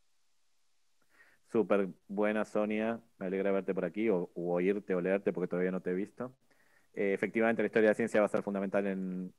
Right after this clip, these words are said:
en los argumentos que presento acá y cambia de, de todas maneras, de muchísimas maneras diferentes. No solo en la más directa y trivial y obvia de que, eh, permite humanizar y contextualizar el conocimiento disciplinar, sino también porque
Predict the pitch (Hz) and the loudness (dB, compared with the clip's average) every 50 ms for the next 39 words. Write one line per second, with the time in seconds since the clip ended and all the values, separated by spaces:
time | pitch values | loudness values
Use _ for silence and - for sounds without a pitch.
0 | _ _ 92 92 90 - 95 95 92 95 98 95 98 101 90 90 - 104 101 98 | _ _ -10 -8 -6 -4 -4 -4 -4 -4 -6 -6 -8 -10 -10 -10 -8 -8 -8 -6
1 | 92 101 98 95 92 92 92 90 - 101 107 123 135 139 - - 104 92 87 - | -2 -2 0 2 2 2 0 0 2 2 4 4 4 4 2 -2 -6 -10 -4 -2
2 | - 104 107 107 107 110 110 107 104 98 92 92 95 92 92 92 87 85 87 85 | -2 0 0 0 0 2 2 4 4 4 4 2 2 2 0 0 -2 -4 -8 -14
3 | - _ _ _ _ _ - 92 - - _ - 92 104 104 - - 117 117 113 | -20 _ _ _ _ _ -16 -16 -16 -16 _ -4 -2 -2 0 2 2 2 4 4
4 | 104 92 101 101 104 110 98 90 90 87 92 92 92 101 98 - 117 - - 110 | 2 2 0 -2 -2 -2 -2 -2 -4 -4 -4 -4 -4 -6 -6 -6 -8 -8 -6 -8
5 | 92 92 95 98 101 98 98 92 95 - 110 101 90 85 80 - - _ _ - | -6 -6 -4 -4 -2 -2 -2 -4 -4 -4 -4 -4 -4 -6 -10 -14 -14 _ _ -20
6 | - - - _ - 110 123 120 117 - 135 135 131 127 113 107 104 104 107 113 | -20 -20 -20 _ -4 -2 -2 0 2 4 6 6 8 6 6 4 2 2 0 0
7 | 113 107 107 101 113 107 - 107 101 95 - 92 95 98 101 104 101 95 95 101 | 0 0 0 0 0 0 0 -2 -4 -2 -2 -2 0 2 2 2 2 2 2 0
8 | 107 107 110 104 98 92 87 85 - 87 85 82 82 78 - _ _ _ _ _ | 0 0 0 0 -2 -2 -2 -4 -6 -6 -4 -4 -6 -8 -10 _ _ _ _ _
9 | _ _ _ - 92 90 87 - 98 95 101 104 - 104 98 95 95 98 95 - | _ _ _ -4 -4 -2 -2 0 -2 -2 -2 -2 -2 -2 -2 0 -2 -4 -2 0
10 | - 110 110 107 - 101 95 87 87 87 - - 95 90 90 - 98 101 95 95 | 2 2 2 2 -2 -4 -4 -4 -6 -8 -6 -4 -4 -4 -2 -2 -2 -2 -2 -4
11 | 92 90 - 95 92 92 95 - 90 90 - - 87 - 92 90 104 113 135 147 | -6 -6 -6 -6 -6 -6 -4 -4 -6 -4 -6 -8 -8 -8 0 2 2 2 2 0
12 | 143 - 101 90 90 95 90 - 87 90 90 95 101 104 110 107 - 92 82 - | -2 -6 -6 -6 -6 -6 -6 -6 -8 -8 -8 -6 -6 -6 -6 -6 -8 -10 -10 -10
13 | _ 87 87 82 82 | _ -8 -8 -8 -10